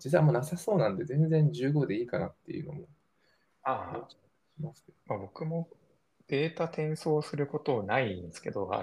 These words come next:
Speaker 2: アイ-、iPhone から。
Speaker 1: <laughs> ないっすよね。
Speaker 2: うん。でもね、なんか一番気になってるのは、あの、画面のリフレッシュレートが、
Speaker 1: うん。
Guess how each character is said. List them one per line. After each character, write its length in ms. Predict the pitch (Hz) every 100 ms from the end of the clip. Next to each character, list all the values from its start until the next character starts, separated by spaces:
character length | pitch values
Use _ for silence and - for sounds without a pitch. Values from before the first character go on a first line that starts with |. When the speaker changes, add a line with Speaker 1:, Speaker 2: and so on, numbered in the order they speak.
| - _
Speaker 2:
ア 120 | - 104
イ-、 60 |
iPhone 220 | - 92 85
か 140 | 92
ら。 220 | 87 - - - - _ _ _ -
Speaker 1:
<laughs> 540 | 151 156 135 147 -
な 100 | 131
い 40 | 185
っ 20 |
す 180 | - -
よ 60 |
ね。 80 | - - -
Speaker 2:
う 60 | -
ん。 320 | 101 92 92 -
で 80 | -
も 80 | 98
ね、 140 | 104 - -
な 100 | 139
ん 60 |
か 100 | 151 -
一 200 | - 185
番 360 | 214 214 208 -
気 140 | - 190
に 120 | 190
な 100 | 196
っ 100 | - - _ _ _
て 140 | - 143
る 140 | 120
の 100 | 104
は、 180 | 98 95
あ 40 |
の、 140 | 98 98
画 160 | 101
面 200 | 131 165
の 100 | 165
リ 120 | 143
フ 160 | 139 151
レ 80 | 147
ッ 40 |
シ 180 | - 160
ュ 40 |
レ 160 | 156 156
ー 60 | -
ト 140 | 101
が、 480 | 104 98 87 - - _ _ _ _ _ _ 135
Speaker 1:
う 40 |
ん。 140 | 120